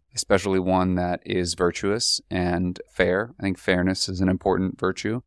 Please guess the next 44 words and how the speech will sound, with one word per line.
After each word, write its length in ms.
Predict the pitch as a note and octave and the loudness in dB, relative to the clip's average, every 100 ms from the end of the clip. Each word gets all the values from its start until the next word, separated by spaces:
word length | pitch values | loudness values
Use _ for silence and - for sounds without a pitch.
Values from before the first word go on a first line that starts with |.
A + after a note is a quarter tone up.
| _ | _
and 240 | - G2 F2 | -6 -4 -2
Bitcoin 400 | A#2 - F#2+ F2+ | -2 -2 0 0
is 160 | F2 | 0
arguably 440 | F#2 F#2 F#2 F2 F2+ | 2 2 0 -2 -2
one 140 | F#2 | -2
of 60 | F2+ | -2
the 100 | F2 | -4
fairest 720 | - F#2+ F2+ F2+ - - - | 4 6 6 4 -2 -8 -4
technologies 600 | F2+ G2 F2+ F2+ F2 F2 | -2 0 0 0 -4 -2
that 140 | F2 | 0
has 180 | F2 F2 | 0 2
ever 300 | F2+ F2 F2 | 0 0 -4
existed 480 | F2+ F2+ F#2+ - F#2+ | -2 -2 -2 -4 -4
in 140 | F#2 | -2
that 140 | F2+ - | -4 -4
there's 200 | F#2 F2+ | -4 -4
absolutely 360 | F2+ - F#2+ | -2 -2 0
no 120 | F2+ | 0
barriers 460 | F2+ F2+ F#2+ G2 - | 0 -2 0 -4 -4
to 120 | - | -4
entry. 480 | F#2+ - F#2 F2+ F2 _ _ | -4 -2 -2 -4 -6 _ _
One 200 | B2+ C#3 | -4 -2
thing 160 | B2+ | -2
I've 120 | G#2 F2+ | -2 -2
learned, 360 | F#2+ F#2+ F#2 | -4 -4 -4
this 180 | F#2 - | -6 -6
is 160 | F#2 F2 | -6 -8
the 80 | - | -12
third 380 | F2+ - A2 G#2 | -8 -2 -2 0
business 480 | G2 F2+ F#2+ F2 - - | -4 -4 -6 -6 -10 -8
that 180 | F#2+ F#2 | -4 -2
I've 140 | F2 | -2
started. 400 | - G2 F#2+ F#2+ | -2 -2 -2 -2
I've 180 | F#2 F2 | -6 -8
been 240 | F2+ F2+ - | -8 -8 -8
lucky 240 | G2 F#2 G2+ | -6 -4 -2
enough 260 | F#2+ F2+ - | -2 -4 -4
that 120 | E2 | -6
my 100 | F#2 | -6
previous 480 | - G2+ F#2 F2+ - | -8 -6 -6 -6 -8
two 160 | G2 | -8
businesses 480 | F2+ F2 F2 F2+ F2 | -8 -8 -8 -8 -8
were 180 | F2+ F#2 | -6 -4
successful. 720 | - F2 - F2 - A#2+ C3+ | -4 -6 -6 -6 -4 -4 -6